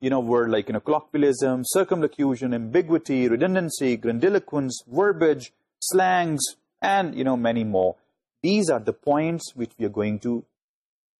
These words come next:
you know, avoid, which we are not going to, you know, take any help from for our writing. I hope you understood what style is and what are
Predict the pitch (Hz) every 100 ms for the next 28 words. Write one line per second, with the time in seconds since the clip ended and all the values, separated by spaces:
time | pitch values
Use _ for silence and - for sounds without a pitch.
0 | _ 101 101 - 110 98 110 110 95 95
1 | _ _ - 113 - 117 107 113 156 123
2 | 120 113 113 107 - _ _ _ _ _
3 | _ 110 113 110 - _ _ _ _ _
4 | _ - 120 - 123 120 113 208 240 -
5 | 156 117 107 98 - _ _ - 113 101
6 | 98 92 - 87 85 _ _ - 131 139
7 | 226 226 185 156 151 156 - 143 131 -
8 | _ _ 123 131 - - 107 104 104 -
9 | 127 147 139 - _ _ 113 104 110 117
10 | 104 101